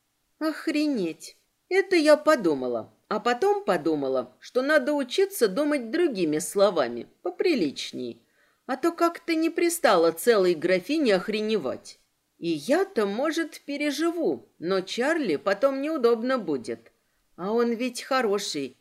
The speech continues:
и не виноватый, что я такая. Парочка приближалась. Неспешно так,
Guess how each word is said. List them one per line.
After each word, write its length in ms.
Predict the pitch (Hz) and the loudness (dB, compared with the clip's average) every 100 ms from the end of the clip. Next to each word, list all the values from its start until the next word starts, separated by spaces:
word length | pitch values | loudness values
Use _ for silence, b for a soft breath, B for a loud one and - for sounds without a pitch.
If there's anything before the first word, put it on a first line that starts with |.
| - | -6
и 120 | 302 | 0
не 180 | 320 302 | 2 2
виноватый, 640 | 320 294 277 302 339 185 | 2 2 4 4 4 0
что 200 | 175 202 | 0 0
я 200 | 190 165 | 2 2
такая. 560 | - 170 - 127 110 - _ _ _ _ | 2 -2 -2 -4 -6 -10 _ _ _ _
Парочка 480 | 156 190 277 - 349 | 0 2 0 -4 -4
приближалась. 1000 | 339 208 196 196 175 139 123 117 - - - _ _ _ | 0 2 4 2 2 -2 -4 -6 -12 -20 -20 _ _ _
Неспешно 760 | 349 381 - 196 156 - 143 135 | 0 0 0 0 0 0 -6 -4
так, 360 | 131 123 - | -4 -4 -8